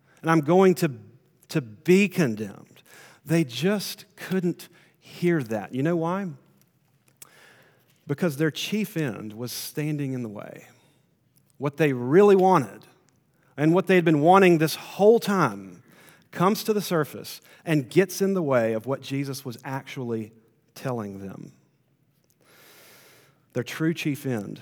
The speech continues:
got in the way. You see, they're so close to glory. They're so close to what they've really been wanting this whole time that James and John, they just can't keep it any longer. They're, they're starting to bask in the light of the glory that's ahead of them. And,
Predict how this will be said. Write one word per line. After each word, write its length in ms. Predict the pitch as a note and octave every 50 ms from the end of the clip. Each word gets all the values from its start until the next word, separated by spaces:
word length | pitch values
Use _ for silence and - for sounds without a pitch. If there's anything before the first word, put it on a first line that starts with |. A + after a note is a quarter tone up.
| - - B2+
got 240 | B2+ B2+ B2+ B2+ B2
in 100 | A#2 A#2+
the 80 | A#2
way. 240 | G#2+ A2 A2 A2 G#2
You 100 | G#2+ A#2
see, 340 | - - D3+ C#3+ C3+ B2+ - - - - - - - - _ _ _ _ _ _ _ _ -
they're 140 | - D3+ D3
so 340 | - - - - G3 G3+ F#3+
close 340 | - - F3 F3 E3+ D3+ -
to 100 | - C3+
glory. 500 | G#2+ A#2 A2+ A2+ A2 G2 F#2+ F2+ - - - - _ _ _ _ _ _ _ _ _ _ _ _ _ _
They're 120 | - C3+ B2
so 320 | - - - F3+ F3+ F3+
close 320 | - - F3+ F3 E3 -
to 100 | - D#3
what 160 | C#3+ D3 C#3+ -
they've 180 | C#3+ C3+ A2+
really 540 | A#2 A#2+ B2 C#3 D#3 F3 F3+ F#3 F3+ F3 D#3+
been 220 | D3 D#3 C#3+ C#3
wanting 320 | C3+ C#3+ D3+ D3+ D3+ C#3 B2+
this 140 | C3 - -
whole 140 | D3+ C#3
time 220 | C3+ - C#3+ C3+ B2+
that 100 | B2 A#2+
James 360 | A2+ C3+ D3+ E3 F3+ F#3 D#3
and 100 | D#3+ D3
John, 500 | B2+ C#3+ D3 D#3+ D#3+ C#3+ B2+ B2 A2+ G#2 - - - - - - - - - -
they 160 | - D3 D#3+ D3+
just 260 | C3 F#3+ G#3 - -
can't 300 | - - G3+ F#3 D#3+ C#3
keep 240 | - F3 F3+ - E3
it 80 | D#3
any 160 | D3+ C#3+ C#3
longer. 500 | C3 B2+ C3 C3+ C3+ B2 A2+ G#2+ A2 A2+ - _ _ - -
They're, 140 | D3 D#3+ D3+
they're 120 | D#3 D3+
starting 540 | - - - - G#3+ G#3 A3 G#3+ G3 F#3 D#3
to 60 | D#3
bask 520 | C3 A2+ B2+ D#3 E3+ F#3+ F#3 E3+ - -
in 100 | G3 F3
the 80 | E3 D#3
light 400 | D3 D#3 D#3+ E3 D#3+ C#3 C3 -
of 140 | D#3 C3 B2+
the 80 | C#3+
glory 320 | B2+ C3 C#3 D#3 E3+ F3 E3
that's 180 | D3+ D3 -
ahead 220 | D3+ C#3 D#3+ E3 D#3
of 60 | C#3
them. 200 | C3+ C3 B2+ C3
And, 80 | C#3